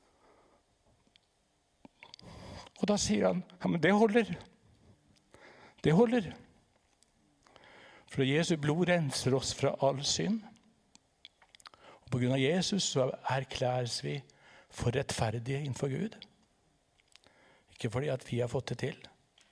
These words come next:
men fordi han fikk det til. Fordi han tok den delen.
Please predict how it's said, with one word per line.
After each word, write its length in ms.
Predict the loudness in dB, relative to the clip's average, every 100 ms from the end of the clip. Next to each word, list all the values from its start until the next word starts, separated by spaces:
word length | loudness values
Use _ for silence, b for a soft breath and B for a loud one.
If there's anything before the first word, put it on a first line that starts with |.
| b b b b -10
men 120 | -4
fordi 180 | -2 0
han 200 | -2 -2
fikk 180 | -4 -6
det 80 | -4
til. 240 | -4 -4 -18 _ _ _ _ _ _ B B B B B B
Fordi 160 | -6 -2
han 120 | 0
tok 280 | 2 0 0
den 160 | -2 -2 B B B _ _ B B B B 0
delen. 320 | 2 2